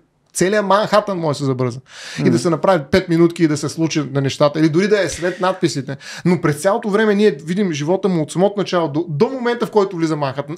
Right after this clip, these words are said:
Speaker 1: Ето това би бил филма за Опенхаймер.
Speaker 2: То, между другото, ти сега като го споменаш, аз опитам се замисля точно колко време беше отделено на различните части от филма. Защото на тебе тази последната част беше почти час. Тази, която беше с,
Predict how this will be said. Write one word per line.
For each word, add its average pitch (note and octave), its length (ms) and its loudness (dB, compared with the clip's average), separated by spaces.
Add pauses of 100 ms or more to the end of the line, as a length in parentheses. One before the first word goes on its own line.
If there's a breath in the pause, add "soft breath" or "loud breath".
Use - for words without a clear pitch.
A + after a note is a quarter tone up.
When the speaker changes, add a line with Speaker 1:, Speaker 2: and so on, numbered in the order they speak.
Speaker 1:
Ето G#3 240 0
това D#3 320 2
би A3+ 100 0
бил G3+ 200 -4
филма F#3 280 2
за D3 120 0
Опенхаймер. B2+ 600 -2 (220 soft breath)
Speaker 2:
То, A#3+ 80 0
между B3 260 2
другото, B3 240 -2
ти F3+ 100 -12
сега A3 140 0
като G#3+ 160 -2
го E3 80 0
споменаш, D#3 480 -2
аз - 240 -4
опитам E3+ 280 -2
се C3 120 -4
замисля C3+ 340 -2
точно D3 500 -4 (360)
колко E3+ 720 0
време C#3 320 0
беше C3+ 260 -2
отделено A#2+ 380 0
на A2+ 120 0
различните G#2+ 480 -4
части A2+ 340 -4
от G#2+ 120 -12
филма. A2 260 -8 (320)
Защото E3 300 -4 (200)
на C3+ 160 0 (260)
тебе E3 200 2
тази D#3+ 200 0
последната E3+ 420 -2
част F3+ 220 -2
беше F#3 260 -2
почти D#3 280 -4
час. - 520 -4 (180)
Тази, C3 220 0
която C#3 260 0
беше C#3 440 0
с, - 140 -8